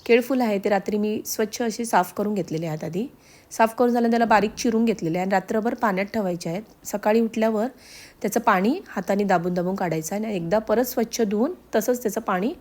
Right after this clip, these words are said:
हाताने दाबून काढून घ्यायचं आहे. आता एका प्लेटीमध्ये मोठ्या केळफूल घालायचं आहे, अर्धी वाटी तांदळाचं पीठ, एक वाटी बेसन घातलेलं आहे,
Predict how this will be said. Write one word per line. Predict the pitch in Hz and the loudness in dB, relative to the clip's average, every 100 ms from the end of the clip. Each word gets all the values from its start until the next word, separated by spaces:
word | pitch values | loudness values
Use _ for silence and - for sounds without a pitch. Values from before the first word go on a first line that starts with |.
| - - - - - | -16 -20 -20 -14 -4
हाताने | 190 190 196 | -2 0 0
दाबून | 180 156 175 | 0 -2 -2
काढून | 190 170 | -2 -4
घ्यायचं | 185 170 - | -4 -8 -10
आहे. | 233 - - - - - | -16 -18 -20 -20 -18 -6
आता | 190 | 2
एका | 226 226 | 2 4
प्लेटीमध्ये | 240 233 240 220 214 233 240 185 208 | 2 2 2 2 4 2 2 2 0
मोठ्या | 190 170 185 262 - _ - - _ _ _ - | -2 -2 -4 -6 -14 _ -20 -20 _ _ _ 0
केळफूल | 208 196 233 | 2 2 2
घालायचं | 226 202 175 - | 2 0 -2 -4
आहे, | 180 190 302 - _ _ - - - _ - - _ _ _ _ _ _ - - - _ | -2 -2 -4 -10 _ _ -20 -20 -20 _ -20 -20 _ _ _ _ _ _ -20 -20 -20 _
अर्धी | - 196 214 | -2 2 4
वाटी | 208 208 | 2 2
तांदळाचं | 208 190 190 208 180 | 0 2 0 -2 -2
पीठ, | 220 294 - - | -2 -2 -10 -6
एक | 196 202 | -4 0
वाटी | 185 208 262 349 - _ _ _ _ _ _ - _ | -2 0 -4 -6 -16 _ _ _ _ _ _ -20 _
बेसन | 185 196 190 202 | 0 2 2 0
घातलेलं | 196 180 180 180 | 0 -2 -2 -2
आहे, | 180 | -4